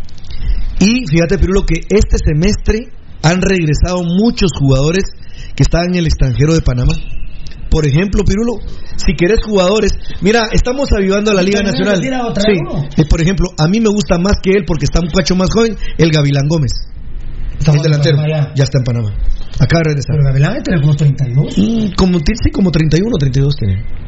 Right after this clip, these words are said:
Speaker 1: Por ahí anda.
Speaker 2: ¿Qué pasaría? Ya no.
Speaker 1: No, es que ya, ya, eh, evidentemente creo que le sacaron lo que podían
Speaker 2: Tiene
Speaker 1: en
Speaker 2: más goles
Speaker 1: Europa o
Speaker 2: que,
Speaker 1: algo.
Speaker 2: eh, ¿cómo fue el que dijo el, el amigo
Speaker 1: Tejada.
Speaker 2: Tejada? Ay, ay,
Speaker 1: Pero
Speaker 2: ay.
Speaker 1: ahí,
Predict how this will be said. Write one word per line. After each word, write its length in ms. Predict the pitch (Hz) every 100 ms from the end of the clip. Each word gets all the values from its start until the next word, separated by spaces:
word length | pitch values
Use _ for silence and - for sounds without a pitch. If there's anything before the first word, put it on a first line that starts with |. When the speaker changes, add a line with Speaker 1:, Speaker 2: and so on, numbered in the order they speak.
| -
Speaker 1:
Por 120 | 143
ahí 60 | 151 135
anda. 220 | 113 110
Speaker 2:
¿Qué 100 | 151
pasaría? 480 | 147 190 170 220 220
Ya 120 | 190
no. 220 | 185 185 180
Speaker 1:
No, 180 | 220
es 80 | 247
que 160 | 240 233
ya, 200 | 190 208 196
ya, 580 | 202 214 214 208 175 165
eh, 440 | 151 147 139 135 135 - - - - -
evidentemente 680 | 190 185 202 220 220 233
creo 180 | 196 202
que 120 | 160
le 80 | 165
sacaron 400 | 147 147 151 185
lo 80 | 170
que 80 | 147
podían 800 | 143 135 156 175 175 151 139 143
Speaker 2:
Tiene 140 | 262 147
Speaker 1:
en 40 |
Speaker 2:
más 120 | -
goles 180 | 226 233 170
Speaker 1:
Europa 80 | 151
o 40 | 175
Speaker 2:
que, 40 |
Speaker 1:
algo. 120 | 202 - 160
Speaker 2:
eh, 40 |
¿cómo 200 | 220 240
fue 100 | 240
el 60 | 233
que 100 | 233
dijo 180 | 233 240
el, 220 | 220 202 -
el 160 | 190
amigo 200 | 185 220 226
Speaker 1:
Tejada. 240 | 165 170
Speaker 2:
Tejada? 540 | 113 220 214 147 - - - - - - -
Ay, 120 | 180 180
ay, 40 |
Speaker 1:
Pero 180 | 170 160
Speaker 2:
ay. 80 | 175
Speaker 1:
ahí, 180 | 226